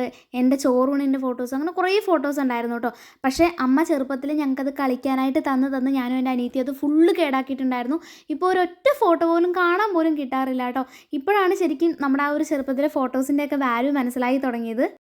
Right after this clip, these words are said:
ഇരുന്നൂറ്റി ഇരുപത് രൂപ കൊടുത്തിട്ടാണ് ട്ടോ ഞാൻ ഈ ഒരു ഫോട്ടോ ആൽബം Flipkart-ൽ നിന്ന് വാങ്ങിയിട്ടുണ്ടായിരുന്നത്. ഏകദേശം ഒരു നൂറ്റിപ്പത്തോളം ഫോട്ടോസ് നമുക്ക് ഇതിൽ വെക്കാം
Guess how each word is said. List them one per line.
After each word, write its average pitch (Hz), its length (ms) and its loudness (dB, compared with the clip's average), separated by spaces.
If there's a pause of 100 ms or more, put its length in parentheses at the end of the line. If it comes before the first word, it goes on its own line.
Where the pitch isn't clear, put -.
(160)
ഇരുന്നൂറ്റി 427 500 4
ഇരുപത് 415 320 0
രൂപ 381 180 0
കൊടുത്തിട്ടാണ് 294 500 0
ട്ടോ 277 160 0
ഞാൻ 277 200 0
ഈ - 100 2
ഒരു 311 140 -4
ഫോട്ടോ 285 320 2
ആൽബം 285 280 2
Flipkart-ൽ 269 420 0
നിന്ന് 294 180 0
വാങ്ങിയിട്ടുണ്ടായിരുന്നത്. 240 840 -2 (200)
ഏകദേശം 339 420 0
ഒരു 359 160 0
നൂറ്റിപ്പത്തോളം 339 800 2
ഫോട്ടോസ് 294 400 0
നമുക്ക് 277 300 -2
ഇതിൽ 269 240 0
വെക്കാം 233 340 -2